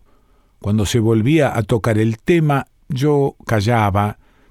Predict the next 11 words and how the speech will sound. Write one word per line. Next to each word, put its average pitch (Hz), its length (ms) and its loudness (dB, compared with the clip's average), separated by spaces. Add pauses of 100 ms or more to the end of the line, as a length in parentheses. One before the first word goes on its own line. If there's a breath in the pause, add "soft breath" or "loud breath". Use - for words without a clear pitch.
(420 loud breath)
con 139 180 0
la 131 220 0
esperanza 160 720 -2
de 131 160 0
descubrir 143 880 0
algunos 127 560 -2
datos 104 1000 -4
que 110 100 -4
me 98 140 0
dieran 101 440 0
pistas - 640 -6